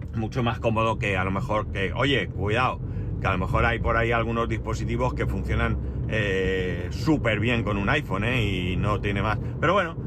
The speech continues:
ya digo, este sí que es verdad que es un dispositivo que tiene un alto precio, eh, está pagado, ¿vale? Esto está pagado, con lo cual ahí está.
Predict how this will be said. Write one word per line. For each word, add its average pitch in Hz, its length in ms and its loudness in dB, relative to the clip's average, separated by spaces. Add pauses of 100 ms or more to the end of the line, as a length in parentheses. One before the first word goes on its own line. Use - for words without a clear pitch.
(220)
ya 139 140 2
digo, 131 220 0
este 123 220 -4
sí 127 140 -2
que 127 80 0
es 120 60 0
verdad 139 340 0
que 123 80 -8
es 117 100 -4
un 117 240 0
dispositivo 113 720 0 (280)
que 107 100 0
tiene 113 200 2
un 113 100 2
alto 117 260 0
precio, 160 500 2 (600)
eh, 110 640 2
está 135 220 0
pagado, 139 360 0 (220)
¿vale? 110 380 -4
Esto 117 180 -2
está 113 200 0
pagado, 120 400 2
con 117 140 -2
lo 101 100 -2
cual 113 360 2
ahí 107 200 0
está. 160 360 0